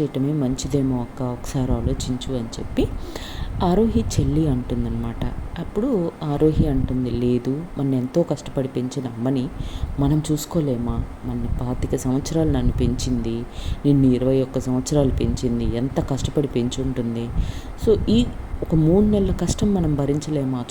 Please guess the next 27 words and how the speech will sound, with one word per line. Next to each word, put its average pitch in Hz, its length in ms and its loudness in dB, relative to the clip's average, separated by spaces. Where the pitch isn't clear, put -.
చూసుకుందాం, 156 500 0
ఏం 135 160 2
కాదు," 127 320 -2
అని 131 340 -6
చెప్పి 185 220 -4
మెయిడ్స్‌కి 135 480 0
అందరికీ 123 480 0
ఆ - 20 0
డైట్ 120 300 2
ప్లాన్‌ని 143 360 0
ఎక్స్‌ప్లెయిన్ 135 480 2
చేస్తుందన్నమాట. 120 720 -2
అనగానే, 151 560 -4
"సరే 147 340 2
మేడం, 135 280 -2
మేము 151 420 0
చూస్తాము," - 760 -4
<coughs> - 600 -8
అని 170 160 2
చెప్పి - 200 -2
చెప్తారు. - 460 -2
So, 220 280 6
ఇక 226 120 4
నెక్స్ట్ 208 460 4
డే 175 180 4
నుంచి 202 600 0
ఈశ్వరిని 220 600 2